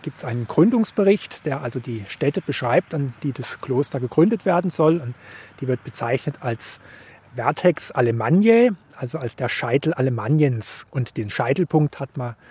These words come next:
hat dieser Bericht also hier, ähm, verortet,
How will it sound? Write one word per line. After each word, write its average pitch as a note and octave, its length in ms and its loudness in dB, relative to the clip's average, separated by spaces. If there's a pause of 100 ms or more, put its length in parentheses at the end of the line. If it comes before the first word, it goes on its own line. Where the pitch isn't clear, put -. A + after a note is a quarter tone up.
(280)
hat B2+ 160 -4
dieser C3 160 4
Bericht C#3+ 340 2
also C#3 220 -4
hier, B2+ 400 0 (180)
ähm, A#2 300 -6 (400)
verortet, A#2+ 720 -2